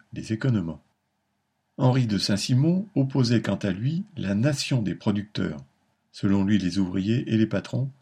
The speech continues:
à celle des oisifs, les rentiers. Il fit de nombreux émules. Parmi eux, Philippe Bucher, qui publia en dix-huit cent trente et un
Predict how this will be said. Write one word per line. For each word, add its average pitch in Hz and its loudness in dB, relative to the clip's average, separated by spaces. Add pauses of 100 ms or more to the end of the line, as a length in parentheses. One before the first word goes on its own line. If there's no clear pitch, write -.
(420)
à 117 2
celle 151 2
des 98 2
oisifs, 110 0
les 107 2
rentiers. 107 -4 (1000)
Il 117 2
fit 165 0
de 113 2
nombreux 131 4
émules. 90 -2 (540)
Parmi 117 4
eux, 160 4
Philippe 143 -2
Bucher, 110 0 (500)
qui 123 -2
publia 135 2
en 104 0
dix-huit 110 -4
cent 127 -2
trente 104 -6
et 85 0
un 104 -4